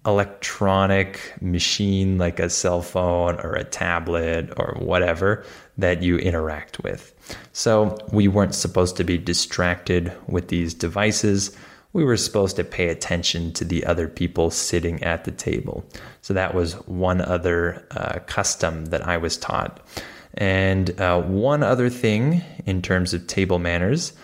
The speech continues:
uh, is that a couple generations ago, it was still very, very normal. It was the standard for kids, uh, to ask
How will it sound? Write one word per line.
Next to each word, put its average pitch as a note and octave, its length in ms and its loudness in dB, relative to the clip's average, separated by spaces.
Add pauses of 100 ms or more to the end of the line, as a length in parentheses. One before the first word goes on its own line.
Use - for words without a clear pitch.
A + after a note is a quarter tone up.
(300)
uh, F#2+ 260 4
is F#2+ 200 2
that F#2 380 0
a - 120 0
couple F3+ 440 0
generations B2+ 760 2
ago, F#2+ 520 2 (360)
it G#2+ 200 0
was G2+ 180 2
still C3 420 2
very, A#2 540 2
very A#2+ 320 2
normal. G#2 880 4 (100)
It F#2 200 -2
was F2+ 440 2
the F2 460 0
standard B2+ 1040 2
for F#2 240 0
kids, G#2 680 0 (380)
uh, F#2 240 2 (100)
to - 200 0 (200)
ask C#3+ 580 -4